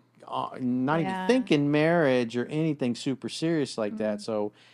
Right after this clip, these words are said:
Speaker 1: I don't wanna give you the wrong idea or the wrong impression that I'm ready to consider marriage after five months." And
Speaker 2: She
Speaker 1: that's
Speaker 2: probably
Speaker 1: why
Speaker 2: has a side piece or something, too, that
Speaker 1: It's
Speaker 2: she wasn't
Speaker 1: possible. It
Speaker 2: taking
Speaker 1: just shows that she wasn't as into him as he
Speaker 2: Yeah.
Speaker 1: thought. He's like, "Oh, she's totally in love with me.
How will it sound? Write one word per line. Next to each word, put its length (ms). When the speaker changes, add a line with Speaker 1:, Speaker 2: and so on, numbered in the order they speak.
Speaker 1:
I 160
don't 140
wanna 200
give 240
you 140
the 80
wrong 280
idea 300
or 40
the 80
wrong 200
impression 500
that 80
I'm 400
ready 280
to 40
consider 460
marriage 340
after 200
five 320
months." 320
And 80
Speaker 2:
She 80
Speaker 1:
that's 60
Speaker 2:
probably 240
Speaker 1:
why 60
Speaker 2:
has 120
a 60
side 380
piece 220
or 80
something, 380
too, 280
that 160
Speaker 1:
It's 100
Speaker 2:
she 100
wasn't 140
Speaker 1:
possible. 540
It 60
Speaker 2:
taking 120
Speaker 1:
just 140
shows 240
that 80
she 180
wasn't 420
as 160
into 280
him 200
as 120
he 160
Speaker 2:
Yeah. 60
Speaker 1:
thought. 420
He's 200
like, 140
"Oh, 140
she's 200
totally 360
in 100
love 180
with 180
me. 220